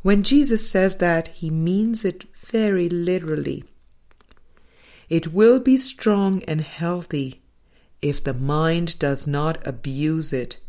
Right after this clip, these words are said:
by assigning it to roles it cannot fulfill, to purposes beyond its scope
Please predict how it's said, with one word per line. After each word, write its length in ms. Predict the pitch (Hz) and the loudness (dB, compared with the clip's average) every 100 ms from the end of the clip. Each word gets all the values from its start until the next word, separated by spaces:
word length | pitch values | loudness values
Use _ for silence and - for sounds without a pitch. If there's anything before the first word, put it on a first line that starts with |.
| - - - - - - | -14 -10 -10 -10 -10 -8
by 280 | 123 131 131 | -4 -4 -4
assigning 840 | 131 - - 175 180 196 202 196 | 0 6 6 6 4 4 4 2
it 200 | 180 180 | 0 -4
to 300 | - - 135 | -6 -6 -6
roles 600 | 120 147 156 165 165 - | -2 0 2 2 -2 -4
it 360 | 143 139 - - | -6 -8 -12 -8
cannot 520 | - 196 185 160 139 | 0 2 2 0 -2
fulfill, 720 | - 139 127 123 139 127 - - - - - - - - - - - - - - - - - - - - - - | -6 -4 -4 -6 -4 -4 -4 -8 -10 -10 -12 -16 -18 -16 -14 -14 -14 -14 -14 -14 -16 -16 -14 -12 -12 -12 -12 -8
to 180 | - 170 170 - | -4 -4 -4 -4
purposes 1000 | 247 240 240 240 190 - 160 156 151 - | 0 2 2 0 -2 -2 0 0 -2 -8
beyond 880 | - - 135 127 143 156 160 165 165 - | -8 -6 -6 -2 0 0 0 -2 -4 -6
its 260 | 147 - | -8 -2
scope 640 | - - - 160 156 - | 0 0 0 0 0 -4